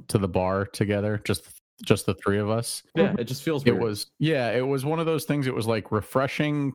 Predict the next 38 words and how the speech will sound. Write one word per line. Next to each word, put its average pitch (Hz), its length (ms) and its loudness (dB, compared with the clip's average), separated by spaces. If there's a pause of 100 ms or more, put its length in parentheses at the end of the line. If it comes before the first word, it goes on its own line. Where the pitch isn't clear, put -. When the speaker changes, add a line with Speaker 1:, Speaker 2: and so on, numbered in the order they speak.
Speaker 1:
to 117 100 0
see 117 840 -2 (1000)
other 107 240 6
people 104 380 2
out 95 220 0
there. 113 300 0
So, 139 200 2
like, 127 200 0
we 135 80 0
went 143 220 -2
to, 107 340 0 (180)
um, - 560 -2 (800)
this 104 180 2
place, 101 260 0
Grapevine, 92 680 0 (100)
which - 180 -4
is 90 80 -4
right 98 180 0
by 95 100 0
our 85 180 0
house. 85 400 -4 (320)
Speaker 2:
Yep. 107 220 0
Speaker 1:
Uh, 92 400 2 (720)
and, 98 460 0 (260)
um, 92 500 -2 (460)
that 120 260 0
place 127 260 0
is 92 80 -2
having 101 340 0
no 98 160 0
problems 90 680 -2 (300)
whatsoever. 98 460 2
They 117 120 2
had 151 140 0
a 92 40 -2
live 90 280 0
band 135 280 2
going. 131 460 -2